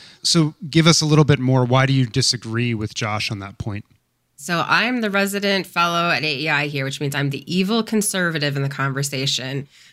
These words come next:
Speaker 2: which means most people would presume I'm opposed to free community college 'cause I don't wanna spend any more money or give people anything.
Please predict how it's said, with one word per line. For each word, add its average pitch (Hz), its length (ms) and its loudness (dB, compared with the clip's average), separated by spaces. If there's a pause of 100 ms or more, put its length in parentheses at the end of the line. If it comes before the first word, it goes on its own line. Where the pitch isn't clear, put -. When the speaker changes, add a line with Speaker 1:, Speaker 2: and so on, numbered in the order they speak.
Speaker 2:
which 185 280 0
means 175 720 0 (240)
most 190 340 0
people 226 240 -4
would 202 140 0
presume 214 760 2
I'm 165 200 2
opposed 208 480 0
to 269 80 -4
free 233 260 -2
community 202 400 0
college 185 400 0
'cause 170 140 -8
I 143 60 0
don't 165 280 0
wanna 196 220 2
spend 175 280 -4
any 170 140 0
more 190 200 2
money 156 380 0
or 151 120 2
give 151 320 -4
people 156 400 -6
anything. 139 640 -8